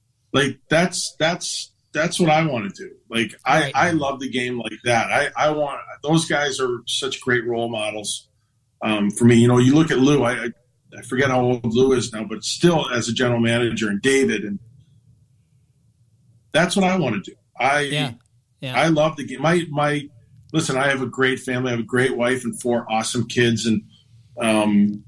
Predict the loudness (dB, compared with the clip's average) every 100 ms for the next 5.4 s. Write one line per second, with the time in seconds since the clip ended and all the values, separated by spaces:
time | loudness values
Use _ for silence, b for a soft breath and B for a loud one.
0 | -18 -18 -16 -16 0 2 2 2 2 2
1 | 0 -10 _ _ _ 2 2 0 0 0
2 | 2 0 0 -2 -2 -4 -4 0 2 0
3 | -2 -4 -2 -2 -6 -8 -6 2 6 6
4 | 6 6 2 -8 _ _ 0 0 2 4
5 | 4 4 0